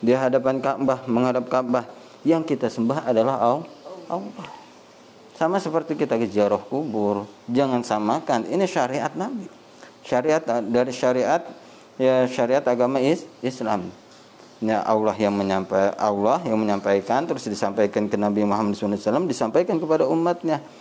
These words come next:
Nih, kita disunahkan untuk zia-, ziarah. Bukannya kita, apa, menyembah kuburan, tetapi itu adalah perintah Al-, Allah. Sama kita sampai sujud, bahkan lagi sholat, sujud-sujud.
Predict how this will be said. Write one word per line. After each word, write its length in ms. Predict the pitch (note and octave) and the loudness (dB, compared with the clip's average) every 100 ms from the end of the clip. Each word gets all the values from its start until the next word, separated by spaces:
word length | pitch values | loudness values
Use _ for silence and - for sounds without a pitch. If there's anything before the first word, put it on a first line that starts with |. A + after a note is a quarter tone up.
| - - | -16 -2
Nih, 160 | A2+ G2 | 0 0
kita 240 | G2+ A#2+ | -2 -2
disunahkan 480 | A#2 - G2+ G2 A2 | -2 -4 -8 -6 -4
untuk 320 | A2+ F#2 G2+ | -4 -6 -8
zia-, 400 | G#2 F#2+ F#2 B2+ - - - - | -4 0 0 -2 -8 -20 -16 -8
ziarah. 320 | G#2 C3 C#3 - | -2 -2 -2 -6
Bukannya 560 | A#2+ C#3 D#3 C#3+ C3+ A#2+ A#2 | 0 0 2 0 2 2 2
kita, 320 | G#2+ A2+ A2 G#2 | 0 0 -2 0
apa, 320 | A2 D3 D#3 | -2 2 0
menyembah 480 | G#2+ A#2 B2+ C3 C#3+ | 2 0 2 0 -4
kuburan, 400 | F3+ A#2+ G#3+ C3 - | -6 -4 -6 -8 -2
tetapi 640 | E3 D#3+ - - - A2 B2 | -2 0 -6 -10 -6 -6 -4
itu 80 | |
adalah 320 | G2 G2+ G#2 - | -6 -4 -8 -6
perintah 400 | F#2+ F#2 G#2 F2+ | -6 -2 -2 2
Al-, 240 | A2 D#3 - - - - | 0 0 -6 -20 -20 -6
Allah. 400 | C3 D3+ D#3+ B2 - - | -4 -2 -6 -10 -16 -16
Sama 240 | - C3 D#3 | -4 -2 0
kita 320 | F#3 F#3 E3 - - - - - | -2 -2 -2 -6 -20 -20 -20 -6
sampai 320 | A#2+ B2+ D3 | -4 0 0
sujud, 480 | C#3 C#3 C3 B3 G3 | 2 0 0 0 -2
bahkan 240 | C#3+ - B2 | -2 0 2
lagi 160 | A2+ A2 | 2 0
sholat, 320 | A#2+ G#2+ - - - | 0 0 -2 -18 -2
sujud-sujud. 600 | C3 C3 C3 C3+ C3 D#3+ | 0 2 2 2 2 2